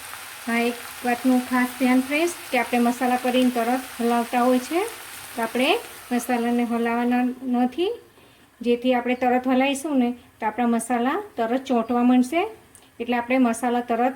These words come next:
નથી ચલાવવાના. એને એકથી બે મિનિટ ઢાંકણ ઢાંકી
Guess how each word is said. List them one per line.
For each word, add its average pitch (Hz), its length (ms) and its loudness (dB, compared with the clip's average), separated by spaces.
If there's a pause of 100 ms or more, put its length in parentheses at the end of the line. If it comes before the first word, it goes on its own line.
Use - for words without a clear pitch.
(120)
નથી 233 300 -2
ચલાવવાના. 262 600 2 (280)
એને 240 140 2 (100)
એકથી 240 320 -2
બે 226 80 2 (140)
મિનિટ 269 360 2 (1000)
ઢાંકણ 240 340 0
ઢાંકી 262 380 0